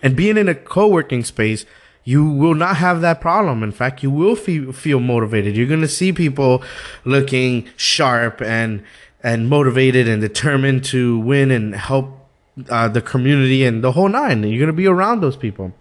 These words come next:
The energy boost of being around other people, just mentioned that, expansion opportunities and an impressive,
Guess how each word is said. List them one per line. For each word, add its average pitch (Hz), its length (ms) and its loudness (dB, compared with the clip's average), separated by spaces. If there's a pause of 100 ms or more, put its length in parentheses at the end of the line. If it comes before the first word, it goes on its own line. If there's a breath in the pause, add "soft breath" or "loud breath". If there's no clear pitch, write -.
(600 loud breath)
The 143 300 2
energy 180 360 2
boost 170 300 0
of 151 80 -2
being 156 160 0
around 147 260 0
other 135 140 0
people, 196 560 2
just 131 360 -4
mentioned 165 320 0
that, 156 220 0
expansion 151 560 0
opportunities 147 680 0
and 127 140 0
an 117 80 2
impressive, 120 680 0